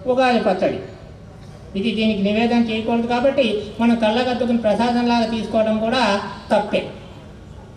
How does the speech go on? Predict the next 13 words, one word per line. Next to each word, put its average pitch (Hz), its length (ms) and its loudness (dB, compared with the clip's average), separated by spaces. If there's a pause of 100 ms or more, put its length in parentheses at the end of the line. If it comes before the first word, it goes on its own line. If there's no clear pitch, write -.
(400)
మామూలుగా 339 400 2
తినాలి. - 300 0 (3500)
ఇహ 190 380 4 (2000)
ఈ 240 180 2
సంవత్సర 214 460 2
నామం 220 360 4
విశ్వావసు, 190 640 2 (1200)
సంవత్సరాధిపతి 214 960 2
అంటే 196 380 2
president 233 480 0
of 220 220 0
the 196 200 2
year 147 100 4